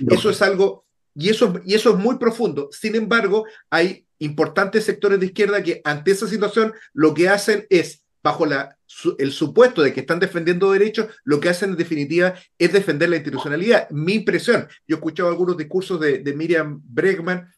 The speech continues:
Speaker 2: de Del Caño, eh, especialmente, de, inclusive de Castillo, en que pareciera que ellos están más preocupados de la constitucionalidad del gobierno de Milei más que, eh, del ataque que ellos,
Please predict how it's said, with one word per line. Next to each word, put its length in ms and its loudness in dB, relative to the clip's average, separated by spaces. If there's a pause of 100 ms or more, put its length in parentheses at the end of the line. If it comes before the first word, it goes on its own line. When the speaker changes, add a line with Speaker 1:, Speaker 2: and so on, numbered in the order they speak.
(220)
Speaker 2:
de 200 0
Del 220 0
Caño, 520 -2 (360)
eh, 460 -2
especialmente, 840 -2
de, 300 0
inclusive 400 -2
de 100 6
Castillo, 520 -2 (260)
en 180 2
que 140 0
pareciera 640 2
que 160 4
ellos 200 0
están 240 -4
más 100 -6
preocupados 500 -2
de 100 -2
la 120 -2
constitucionalidad 1040 -2 (340)
del 160 -4
gobierno 680 0
de 140 -4
Milei 460 -2 (120)
más 540 0
que, 360 4 (320)
eh, 460 0
del 160 -2
ataque 460 -4
que 100 0
ellos, 380 0